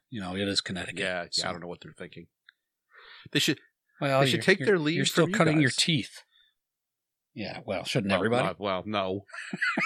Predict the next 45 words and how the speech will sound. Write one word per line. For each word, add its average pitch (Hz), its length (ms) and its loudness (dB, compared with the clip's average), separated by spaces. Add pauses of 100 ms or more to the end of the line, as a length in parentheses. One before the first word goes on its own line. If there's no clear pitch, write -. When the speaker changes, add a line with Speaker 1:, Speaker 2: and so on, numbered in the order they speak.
(140)
Speaker 1:
<laughs> - 60 8 (1200)
Uh, 139 180 10
I 151 80 6
mean, 139 140 2
except - 320 4
for 101 180 2
the 95 220 -14
political - 280 0
Speaker 2:
I - 100 10
was, 165 140 6
I 120 80 6
was 123 120 6
just, 160 200 6
Speaker 1:
landscape. - 300 -8
Speaker 2:
I 135 60 12
was 151 100 12
gonna 196 180 12
bring 131 140 8
Speaker 1:
Anyway. 120 140 8
Speaker 2:
up - 40 -6
Jesse 123 240 6
Ventura, 107 560 6
but 90 140 8
I, 87 80 0
I 87 220 4
won't. 82 260 -10 (180)
Speaker 1:
<laughs> - 200 -8
Speaker 2:
Um, 123 160 8 (520)
Speaker 1:
No, 147 220 8
that's 180 200 8
Speaker 2:
<laughs> - 20 -2
is - 20 -2
that 214 100 2
Speaker 1:
Minnesota, 185 540 10
dude. 165 220 6
Speaker 2:
Minnesota? 185 160 6
Speaker 1:
You, 156 80 4
what? 214 260 2
Minnesota 240 720 8 (380)
and 175 240 8
Wisconsin 180 720 6
are 147 120 10
two 202 280 8
different 165 320 8
states. - 600 6